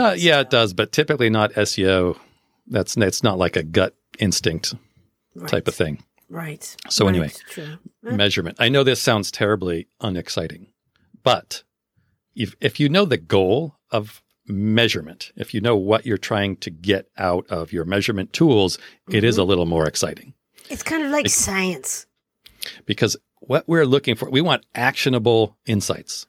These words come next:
Speaker 1: When we are measuring stuff, when we
Speaker 2: Yeah.
Speaker 1: want our, when we're looking for our good information, we want
Speaker 2: Yeah.
Speaker 1: things that we can say, "Oh, hey, I see this,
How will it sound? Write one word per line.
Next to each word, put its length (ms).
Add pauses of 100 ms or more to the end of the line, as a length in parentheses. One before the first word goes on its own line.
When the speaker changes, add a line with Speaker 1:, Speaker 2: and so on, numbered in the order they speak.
(120)
Speaker 1:
When 140
we 320 (280)
are 100
measuring 560
stuff, 340
when 120
we 100
Speaker 2:
Yeah. 120
Speaker 1:
want 240 (360)
our, 100
when 180
we're 120
looking 200
for 140
our 100
good 180
information, 500 (200)
we 100
want 180
Speaker 2:
Yeah. 80
Speaker 1:
things 320
that 200
we 140
can 300
say, 340 (240)
"Oh, 100
hey, 200 (440)
I 140
see 220
this, 260